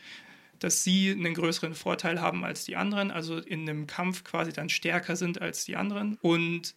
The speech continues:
so nach und nach quasi die Gebäude, die auf der Karte im Weg stehen, niederpushen, also, also wegmachen, bis sie halt quasi an diesem Ancient sind und den kaputt machen.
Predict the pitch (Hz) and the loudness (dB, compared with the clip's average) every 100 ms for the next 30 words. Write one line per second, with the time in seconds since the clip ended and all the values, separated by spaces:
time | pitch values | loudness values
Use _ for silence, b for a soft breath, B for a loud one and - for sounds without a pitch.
0 | _ - 180 165 180 165 165 180 165 156 | _ 0 4 4 4 6 4 4 2 2
1 | 175 - - 165 160 156 160 151 156 170 | 2 -2 0 2 2 -2 -2 -2 -2 2
2 | 165 165 - 160 160 160 - 170 - - | 2 2 2 -2 -2 -6 -6 -6 -6 -6
3 | 165 190 190 - 185 175 175 208 - _ | -2 -2 -2 -2 0 0 -2 -6 -12 _
4 | _ - 170 208 196 190 185 180 175 175 | _ -4 2 4 2 0 0 0 -2 -4
5 | 180 - 170 156 185 170 151 160 180 190 | -8 -8 -6 -6 -6 -6 -2 0 0 2
6 | 185 185 180 190 - - 165 - 170 156 | 2 2 0 -2 -2 0 0 0 0 0
7 | 156 - 156 180 156 156 151 175 170 - | 0 -2 -4 -2 -4 -6 -2 0 0 0
8 | 170 - 170 170 160 151 - - 151 165 | -2 -4 -4 -4 -6 -6 -6 -6 -6 -6
9 | 151 - | -8 -14